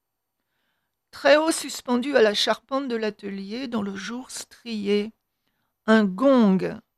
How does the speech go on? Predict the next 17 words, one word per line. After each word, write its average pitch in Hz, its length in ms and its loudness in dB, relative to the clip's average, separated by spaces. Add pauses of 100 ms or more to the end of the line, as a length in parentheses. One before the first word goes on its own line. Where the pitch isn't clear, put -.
(560)
sensible 247 640 -2
aux 220 80 0
caprices 254 680 -8
de 226 100 0
l'air, 208 520 -6 (720)
n'est 302 160 6
frappé 330 600 -8
qu'avec 247 500 -6
une 233 100 2
extrême 240 1160 -2 (460)
circonspection. 247 1500 -10 (440)
À 277 80 -2
pas 381 280 -2
de 302 100 -2
colombe, 262 720 -2 (600)
il 254 180 -4
sonne. 185 640 -6